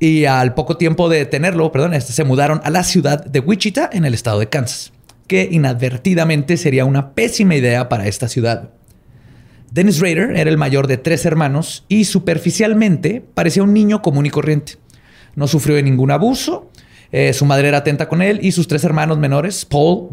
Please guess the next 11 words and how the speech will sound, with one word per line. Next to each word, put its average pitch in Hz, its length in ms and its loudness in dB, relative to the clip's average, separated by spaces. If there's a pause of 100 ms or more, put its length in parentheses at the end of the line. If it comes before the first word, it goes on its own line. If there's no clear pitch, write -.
Bill 147 300 2
y 165 240 -2
Jeff, 170 400 -4 (420)
este, 120 720 0 (380)
se 156 120 -2
la, 113 840 2
se - 160 -2
la 120 80 2
vivieron 131 240 2
muy 180 100 4
bien. 165 300 -2